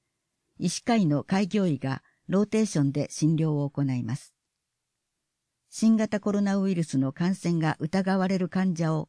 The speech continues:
診療するためには、他の患者との動線、空間の分離や、患者ごとの防護服の着脱が必要となり、小規模、少人数で運営している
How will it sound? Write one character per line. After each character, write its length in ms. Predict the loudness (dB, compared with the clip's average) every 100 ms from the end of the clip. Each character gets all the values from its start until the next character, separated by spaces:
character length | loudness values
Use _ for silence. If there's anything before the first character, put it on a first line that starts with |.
| _
診 300 | -2 2 4
療 160 | 4 0
す 120 | -2
る 120 | -2
た 100 | 0
め 140 | 2
に 140 | 2 0
は、 180 | -2 -8 _ _ _ _ _ _
他 140 | 0 2
の 140 | 2
患 200 | 2 0
者 140 | 0 -2
と 140 | -2
の 240 | -2 -4 _ _ _ 0
動 180 | 2
線、 400 | 2 0 0 0 -4
空 200 | 0 0
間 280 | 2 2 4
の 160 | 2 2
分 240 | 2 2
離 140 | 2
や、 240 | 0 -2 -6 _ _ _ -4
患 220 | 0 2
者 120 | 2
ご 140 | -2 0
と 120 | 0
の 240 | 0 -2 -2
防 240 | 0 2
護 140 | 2 -4
服 180 | 0
の 220 | 2 2 -4 -6
着 240 | -4 -2
脱 260 | -4 -4 -4
が 120 | -4
必 220 | -4 -4
要 100 | -2
と 140 | 0 0
な 100 | -2
り、 180 | -4 _ _ _ _ _ _ _
小 280 | 0 0 0
規 180 | -2
模、 240 | 0 -2 -4 -8
少 220 | 0 2
人 260 | 4 2 0
数 200 | -2 -2
で 160 | -2
運 260 | 0 0 0
営 120 | -2
し 80 | -4
て 160 | -4
い 100 | -2
る 220 | -2 -4